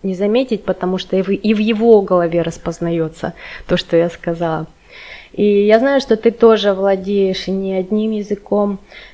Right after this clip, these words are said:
но я не знаю, всеми ли ими ты пользуешься активно, и, э, происходит ли что-то подобное у тебя, у вас вообще в семье, потому что у вас три языка используются, насколько я знаю.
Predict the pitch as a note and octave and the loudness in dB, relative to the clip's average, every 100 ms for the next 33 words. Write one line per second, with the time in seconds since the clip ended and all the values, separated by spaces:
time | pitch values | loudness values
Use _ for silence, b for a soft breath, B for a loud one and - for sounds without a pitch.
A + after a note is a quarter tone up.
0 | B - G3 G#3+ A3 A3+ A3 G3+ - A3 | B -4 0 2 0 2 2 0 0 0
1 | G#3+ G3+ F#3+ F#3+ F#3+ F#3+ F#3 F#3+ F#3 F#3 | 2 4 4 4 2 -2 -2 -2 -2 -4
2 | F#3 - F#3+ F#3 - B3+ C#4+ B3 F3+ E3+ | -4 -4 -4 -6 -6 -4 -2 -2 -2 -4
3 | - - F#3 F#3 F3+ E3 - _ _ _ | -8 -6 -2 -2 -2 -4 -12 _ _ _
4 | - - F3+ F3+ F3+ F3 E3 F3 - G3 | -18 -10 -6 -4 -2 -2 -4 -8 -2 0
5 | F#3+ - C#4 G#3+ G3+ A3 G#3 G3 G3 G3 | 2 4 4 2 0 0 0 0 0 2
6 | G3 G3 F#3+ F3+ F3+ B B B B F#3 | 2 2 2 0 -4 B B B B -8
7 | F#3+ G#3 A3+ C#4 C4 F#3+ F#3+ F#3+ - F3 | -4 2 4 6 4 2 2 2 0 -6
8 | - F3+ F3 G3+ A3+ C4+ - F#3 F#3 F#3 | -4 -6 -4 -2 0 0 -2 -2 -2 -4
9 | - F3+ F3 E3+ E3+ - - _ - F3+ | -6 -4 -4 -8 -12 -16 -20 _ -8 0
10 | F#3 - G#3 G3 F3 - E3 - - D#3 | 0 2 -2 0 -2 -2 -4 -4 -6 -6
11 | D#3 - D#3+ D#3+ - - E3 E3 D#3+ D#3+ | -8 -10 -10 -10 -12 -8 -8 -6 -8 -8
12 | D#3 | -10